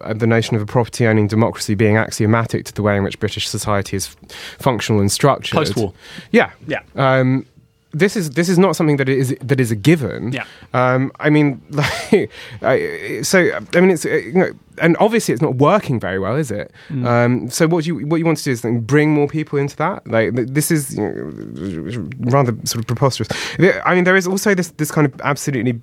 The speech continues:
Speaker 1: bizarre thing about the N H S, you know, um, i-, which is, is of course really mealy-mouthed because,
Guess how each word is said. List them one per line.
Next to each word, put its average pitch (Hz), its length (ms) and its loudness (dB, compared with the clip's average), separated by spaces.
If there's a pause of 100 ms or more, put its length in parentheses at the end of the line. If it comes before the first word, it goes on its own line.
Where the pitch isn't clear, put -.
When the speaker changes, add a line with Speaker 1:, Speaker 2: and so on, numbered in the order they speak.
(160)
Speaker 1:
bizarre 143 560 2
thing 143 220 2
about 120 240 0
the 110 100 -2
N 107 100 2
H 104 240 -2
S, 175 380 -2 (400)
you 127 80 4
know, 113 200 2
um, 113 500 2
i-, 131 300 2
which 127 360 0
is, 127 580 2
is 123 300 0 (100)
of 139 120 2
course 208 200 4
really 151 260 4
mealy-mouthed 135 920 2
because, 123 360 -6